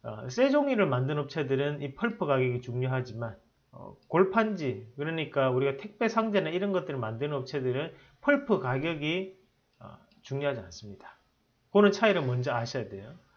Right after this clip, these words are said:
자, 그러면 여기는 펄프 가격이 중요한 거고, 자, 아까 전에 얘기했던 두 번째, 이 골판지, 이런 택배 상자는 어떻게 만드느냐.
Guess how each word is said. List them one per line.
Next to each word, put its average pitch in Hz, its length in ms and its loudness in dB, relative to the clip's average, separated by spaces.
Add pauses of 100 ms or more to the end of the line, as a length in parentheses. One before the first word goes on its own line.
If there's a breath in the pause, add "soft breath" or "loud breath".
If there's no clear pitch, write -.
(380 loud breath)
자, 165 140 0
그러면 214 380 4
여기는 190 440 4
펄프 254 340 -2
가격이 135 320 0
중요한 127 360 -4
거고, 107 500 -10
자, 117 180 -10
아까 117 220 0
전에 202 240 2
얘기했던 156 580 -4
두 147 120 -4
번째, 147 340 -6
이 123 160 -6
골판지, 180 720 0 (180)
이런 143 200 -4
택배 254 300 -2
상자는 139 680 0 (460 soft breath)
어떻게 175 280 0
만드느냐. 113 720 -4